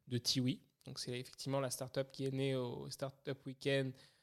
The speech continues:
d'avril deux mille seize à Mulhouse. Et, euh, et actuellement aussi cofondateur de, d'Air Campus, une autre boîte, euh, en lien avec les étudiants et qui est née dans Tiwi. Donc, euh, dans Tiwi aussi, on a fait vivre des startup week-ends, euh,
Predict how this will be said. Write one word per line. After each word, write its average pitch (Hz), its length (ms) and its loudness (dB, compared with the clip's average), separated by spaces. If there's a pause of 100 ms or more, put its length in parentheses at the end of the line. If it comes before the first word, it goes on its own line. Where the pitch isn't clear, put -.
(460)
d'avril 135 340 6
deux 127 120 4
mille 123 180 4
seize 127 380 4
à 135 100 2
Mulhouse. 123 500 -2 (540)
Et, 143 340 10
euh, 123 240 4
et 127 120 6
actuellement 127 340 4
aussi 147 220 2
cofondateur 143 600 4
de, 127 200 -2
d'Air 139 240 -2
Campus, - 520 -6 (200)
une 131 100 -10
autre 143 220 -10
boîte, 135 380 4
euh, 127 140 -2 (100)
en 131 100 -2
lien 131 200 2
avec 120 260 0
les 123 140 -4
étudiants 139 520 -4
et 127 140 -4
qui - 280 -6
est 120 60 -6
née 131 400 2 (340)
dans 135 240 2
Tiwi. 123 340 -2 (220)
Donc, 127 220 -14
euh, 123 160 -6
dans 127 160 -6
Tiwi 131 320 2
aussi, 135 260 0
on 135 100 0
a 120 60 -4
fait - 180 -8
vivre 131 140 2
des 127 120 -6
startup - 440 -8
week-ends, - 380 -10
euh, - 160 -12